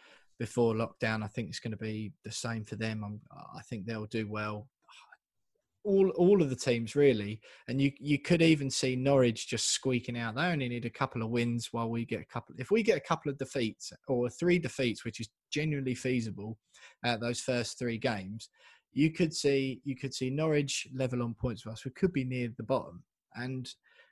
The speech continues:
whilst I don't like to be the merchant of doom before a ball has even been kicked, 'cause there is obviously the, the chance that no one's really talking about that we could rocket up the table, but we are considerably adrift. Newcastle, you've got there in thirteenth, who are on thirty-five points.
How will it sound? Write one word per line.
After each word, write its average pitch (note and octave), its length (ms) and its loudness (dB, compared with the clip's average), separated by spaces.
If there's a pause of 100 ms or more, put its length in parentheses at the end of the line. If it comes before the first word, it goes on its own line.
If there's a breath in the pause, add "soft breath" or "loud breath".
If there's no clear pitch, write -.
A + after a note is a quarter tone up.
(160)
whilst D3 320 -2
I C3+ 40 4
don't C3 260 0
like B2 180 -2
to - 120 -14
be A#2+ 120 -2
the A2+ 100 -2
merchant A#2 440 -4
of A2 100 -14
doom A2+ 200 -2
before A2 340 -2
a G#2+ 40 -8
ball A#2 260 0
has A2 140 -8
even A2+ 260 -2
been G#2 160 -6
kicked, - 560 -2
'cause A#2+ 120 -10
there A#2+ 200 -2
is A#2+ 260 -4
obviously A2 340 -12
the, A2+ 180 -8 (120)
the A#2 80 -10
chance A2 420 -10
that F2 100 -12
no A2+ 140 -8
one's G#2+ 200 -10
really G#2 180 -6
talking - 360 -14
about F#2 200 -10
that F2 60 -16
we A2+ 140 -18
could G#2 140 -10
rocket A#2+ 420 -2
up B2+ 200 -4
the A2 80 -16
table, - 480 -10 (480 soft breath)
but G2 80 -10
we A#2 120 -4
are B2 140 -2
considerably A#2+ 600 -4
adrift. A2 320 -4
Newcastle, A#2+ 600 -4
you've G#2 140 -8
got F2+ 200 -8
there A2 360 -8 (140)
in G#2+ 400 -6
thirteenth, A#2 800 -4 (140)
who G#2+ 120 -8
are G#2+ 60 -8
on G#2+ 100 -10
thirty-five G#2+ 800 -10
points. - 520 -6